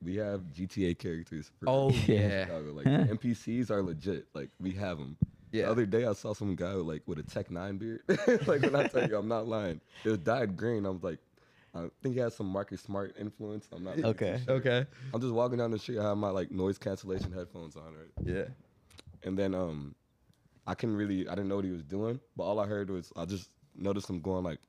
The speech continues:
Speaker 1: like, biting at me. And I was like,
Speaker 2: <laughs>
Speaker 1: I turned, I
Speaker 2: What are
Speaker 1: turned
Speaker 2: you
Speaker 1: around.
Speaker 2: doing?
Speaker 1: I said, "Wait, did y'all just see that shit, or am I just tweaking?"
Speaker 2: <laughs>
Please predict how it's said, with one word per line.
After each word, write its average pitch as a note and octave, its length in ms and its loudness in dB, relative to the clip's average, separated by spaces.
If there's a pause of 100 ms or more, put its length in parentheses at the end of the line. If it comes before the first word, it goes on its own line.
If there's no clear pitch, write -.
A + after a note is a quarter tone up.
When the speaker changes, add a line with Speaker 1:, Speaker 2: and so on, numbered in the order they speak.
(440)
Speaker 1:
like, D#2+ 180 -6
biting G#2+ 300 0
at A#1 120 -10
me. B1 120 -14 (380)
And G#2+ 100 2
I A2+ 80 6
was G#2+ 100 2
like, G2 220 2
Speaker 2:
<laughs> - 40 4 (1160)
Speaker 1:
I G#2+ 100 0
turned, C3+ 260 2
I A#2 80 8
Speaker 2:
What A#2 120 4
are D3+ 40 4
Speaker 1:
turned C#3+ 120 6
Speaker 2:
you - 80 6
Speaker 1:
around. D3 100 8
Speaker 2:
doing? F#3 240 6 (220)
Speaker 1:
I G#2 80 4
said, A2+ 260 2
"Wait, G2 260 -4 (360)
did D#3 120 -8
y'all F#3 140 -4
just B2 180 -10
see C#3 100 -10
that C3+ 160 -8
shit, - 320 -8
or G#2 100 -4
am G#2+ 120 -2
I A2 60 -2
just G2 200 -6
tweaking?" G#2+ 340 -6
Speaker 2:
<laughs> D#3 160 4